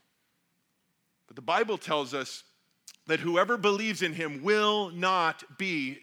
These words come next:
disappointed. And I'm living proof of that. I know how scary it is 'cause I was there, but I made that decision, as many else i-, in this room did. And none of us are disappointed.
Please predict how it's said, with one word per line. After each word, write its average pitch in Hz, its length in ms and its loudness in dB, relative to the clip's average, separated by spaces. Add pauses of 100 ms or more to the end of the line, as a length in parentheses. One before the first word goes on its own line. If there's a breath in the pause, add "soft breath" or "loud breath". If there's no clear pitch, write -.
disappointed. 147 920 -10 (200 loud breath)
And 139 140 -2
I'm 147 180 0
living 151 260 -4
proof 175 240 -8
of 127 60 -14
that. 120 260 -6 (1800 soft breath)
I 147 100 -4
know 180 140 0
how 170 120 2
scary 170 360 -2
it 165 60 0
is 185 160 0
'cause 139 180 -10
I 160 120 0
was 143 180 -8
there, 151 220 -2
but 139 140 -4
I 196 100 0
made 185 260 -4
that 143 180 -6
decision, 135 400 -10
as 143 140 -4
many 208 260 -2
else 202 300 0
i-, 175 100 -6 (160)
in 175 140 0
this 165 180 -6
room 175 220 -6
did. 160 300 -4 (1800 soft breath)
And 139 160 -8
none 180 160 2
of 135 80 -6
us 123 160 -8
are 123 80 -12
disappointed. 110 600 -16